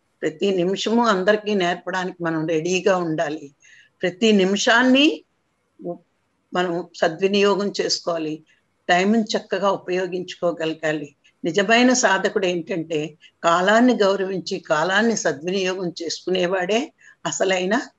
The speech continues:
సాధకుడు. సాధకుడుగా ఉన్న మనం బోధకులుగా ఎదగాలి.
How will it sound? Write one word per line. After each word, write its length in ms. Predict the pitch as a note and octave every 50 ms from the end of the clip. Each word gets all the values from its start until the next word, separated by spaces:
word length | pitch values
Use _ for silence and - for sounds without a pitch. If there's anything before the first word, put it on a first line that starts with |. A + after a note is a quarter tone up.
| _ _ _ _
సాధకుడు. 720 | - - - D#3+ C#3+ D3 - C#3 C3 - - C3 B2+ - _ _ _ _ _ -
సాధకుడుగా 760 | - - F3+ F3 G3+ G#3 A#3+ A#3 A#3 A3+ A3 G#3 A3+ A3 G#3+
ఉన్న 200 | G#3 G3+ G3 G3+
మనం 440 | G3 F#3 F#3+ F#3 E3 D3+ D#3 D#3 - _ _ _ _ D#3
బోధకులుగా 680 | D#3+ F3 F3+ F3+ A3+ A3 - A3 G#3 G3 G#3 G3+ F#3+ F3+
ఎదగాలి. 580 | D#3+ D#3+ D#3+ D#3 D#3 D3 D3 D#3 D3+ C3 B2+